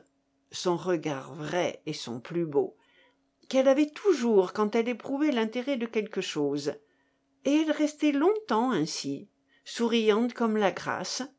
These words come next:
silencieuse comme l'ironie, mais peut-être aussi comme le bonheur. Elle avait cette beauté qui passionne, et étonne un peu dans les femmes, d'un secret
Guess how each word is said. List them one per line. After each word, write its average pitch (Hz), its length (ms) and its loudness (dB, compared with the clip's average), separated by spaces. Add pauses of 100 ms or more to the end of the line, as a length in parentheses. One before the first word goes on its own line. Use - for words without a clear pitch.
(220)
silencieuse 208 800 2
comme 220 220 -2
l'ironie, 208 580 0 (560)
mais 262 140 2
peut-être 320 560 0
aussi 226 600 -2 (180)
comme 214 240 2
le 214 80 6
bonheur. 151 600 0 (1300)
Elle 269 180 2
avait 330 220 8
cette 226 300 -2
beauté 240 500 0
qui 196 140 -6
passionne, 143 800 -4 (600)
et 160 320 0
étonne 170 540 2
un 170 120 0
peu 175 260 -2
dans 127 160 -4
les 139 140 -6
femmes, 160 460 -6 (680)
d'un 254 220 2
secret 285 600 -2